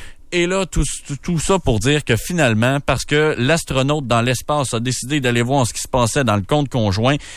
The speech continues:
il y a une enquête de l'Agence spatiale américaine qui a été ouverte. On a contacté les deux dames, voir qu'est-ce qui s'est passé. Euh, mais, euh, bon,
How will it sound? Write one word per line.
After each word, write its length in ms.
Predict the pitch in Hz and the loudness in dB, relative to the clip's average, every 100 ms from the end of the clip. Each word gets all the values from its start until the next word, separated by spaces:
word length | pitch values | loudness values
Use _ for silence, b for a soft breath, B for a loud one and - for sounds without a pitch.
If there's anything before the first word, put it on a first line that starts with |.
| B | B
il 160 | 104 120 | -4 2
y 60 | 170 | 4
a 60 | |
une 200 | 160 139 | 4 2
enquête 460 | 147 135 117 160 135 | 2 2 2 0 0
de 80 | 123 | 0
l'Agence 460 | 127 117 143 135 - | 2 2 0 0 -2
spatiale 460 | - 127 151 139 | -2 0 2 2
américaine 680 | 117 117 101 92 120 131 147 b b b - | 4 2 0 -2 0 0 -2 b b b -2
qui 120 | 180 | 0
a 40 | |
été 240 | 160 135 156 | 2 0 -2
ouverte. 460 | 120 107 143 - | 0 0 0 0
On 140 | 160 151 | 0 0
a 60 | |
contacté 500 | 135 135 123 117 147 | 0 0 0 -2 0
les 160 | 135 110 | 2 2
deux 220 | 107 101 | 2 0
dames, 260 | 98 131 135 | 2 2 2
voir 240 | 127 151 | 0 -2
qu'est-ce 260 | - 117 131 | -2 -4 -4
qui 120 | 120 | -6
s'est 120 | - 110 | -6 -2
passé. 420 | 92 85 - 90 B B B B 98 | -2 -4 -4 -4 B B B B 2
Euh, 600 | 98 95 95 92 92 90 | 4 6 4 4 2 2
mais, 340 | 107 101 98 | 2 2 2
euh, 80 | 90 | 0
bon, 200 | 107 | -2